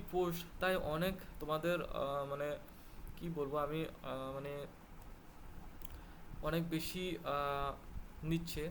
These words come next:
মানে যেটাকে বলা হয় তোমাদের মানে ফিস যেটা হয়। তো এখানে জেনারেল ওবিসির জন্য, আহ,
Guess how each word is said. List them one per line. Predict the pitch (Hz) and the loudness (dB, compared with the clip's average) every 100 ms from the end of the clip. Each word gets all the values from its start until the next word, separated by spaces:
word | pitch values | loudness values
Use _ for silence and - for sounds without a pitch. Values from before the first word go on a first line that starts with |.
| - 147 | -4 -2
মানে | 143 143 139 135 | 0 0 -2 -2
যেটাকে | 135 139 135 143 | 2 4 4 2
বলা | 139 135 127 | 2 2 2
হয় | 139 139 | 0 -2
তোমাদের | 131 131 131 - - - - - - - - - - - - - - - - | -2 -4 -4 -8 -10 -10 -10 -10 -12 -12 -12 -12 -12 -14 -14 -14 -12 -10 -4
মানে | 127 127 - | -4 -4 -2
ফিস | 175 170 | 0 0
যেটা | 156 135 123 | 2 2 2
হয়। | 113 135 - - - - - - - | 0 -4 -6 -8 -8 -10 -12 -10 -2
তো | 147 | 0
এখানে | 147 143 156 156 156 - 143 | 0 0 0 2 0 -2 0
জেনারেল | 147 147 156 - | 4 4 4 2
ওবিসির | 139 143 139 151 | 0 -2 -4 -2
জন্য, | 151 147 156 151 - - | -2 0 0 0 0 0
আহ, | 131 127 | 0 0